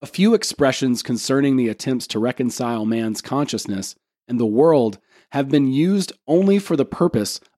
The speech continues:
of clarifying the actual facts. I have, therefore,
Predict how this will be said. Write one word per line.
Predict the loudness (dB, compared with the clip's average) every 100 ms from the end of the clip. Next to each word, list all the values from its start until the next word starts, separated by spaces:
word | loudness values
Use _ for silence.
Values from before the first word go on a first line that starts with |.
| -12
of | -12
clarifying | 0 4 4 2 -2 0 2
the | 2 0
actual | -4 -6 -6 -2 0 -2
facts. | -6 -12 -12 -12 -12 -12 _ _ _ _ _ _ _ _ -6
I | -4
have, | -2 -2 0 0
therefore, | -2 -4 -8 -10 -10